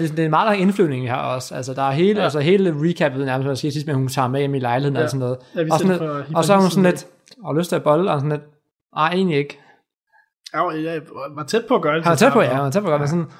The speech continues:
Speaker 1: og lidt, så fandt, så fandt sin inner strength med, at han gerne ville have
Speaker 2: Eller
Speaker 1: være sammen med Makima.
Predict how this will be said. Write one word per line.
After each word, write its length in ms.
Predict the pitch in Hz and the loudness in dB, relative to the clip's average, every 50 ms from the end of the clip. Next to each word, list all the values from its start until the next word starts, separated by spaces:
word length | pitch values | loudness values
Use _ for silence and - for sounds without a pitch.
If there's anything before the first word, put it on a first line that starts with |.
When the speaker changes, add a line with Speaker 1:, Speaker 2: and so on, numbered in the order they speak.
| - | -4
Speaker 1:
og 60 | 180 170 | 0 0
lidt, 160 | 165 160 165 - - _ _ - | 0 0 -2 -4 -20 _ _ -4
så 100 | - 156 | -2 0
fandt, 280 | 170 165 151 156 - | 2 2 0 0 -2
så 160 | - 170 151 131 - | -2 -2 0 0 2
fandt 180 | 185 170 143 | 0 2 2
sin 120 | 139 170 - | 0 0 0
inner 200 | 170 160 175 160 | 2 2 2 2
strength 540 | - - - 151 151 160 160 - - - | 2 2 4 4 4 4 2 0 -4 -4
med, 100 | 139 139 | -2 0
at 180 | 143 139 131 123 | 0 0 0 -2
han 180 | 131 131 127 127 | -2 -2 0 0
gerne 200 | 135 127 131 139 | 0 0 0 0
ville 140 | 143 127 | 0 0
have 200 | 120 143 143 135 | 2 0 0 0
Speaker 2:
Eller 320 | - 135 - - - - - - | -2 -4 -6 -10 -12 -10 -6 -4
Speaker 1:
være 60 | 143 | -2
sammen 200 | 127 151 151 143 | 0 0 0 2
med 80 | 143 143 | 4 4
Makima. 340 | 151 156 175 170 170 170 | 4 4 2 2 0 0